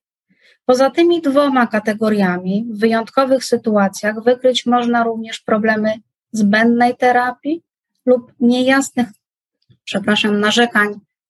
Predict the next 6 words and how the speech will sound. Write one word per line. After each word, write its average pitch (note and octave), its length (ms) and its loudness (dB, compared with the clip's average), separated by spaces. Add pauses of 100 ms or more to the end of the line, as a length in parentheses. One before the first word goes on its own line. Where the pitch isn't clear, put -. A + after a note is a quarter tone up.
(120)
pacjenta A3+ 580 0
na G3+ 320 0 (120)
lek. F3+ 240 -2 (1700)
Podjęcie B3+ 720 2
właściwych B3 680 0
działań G3 480 -4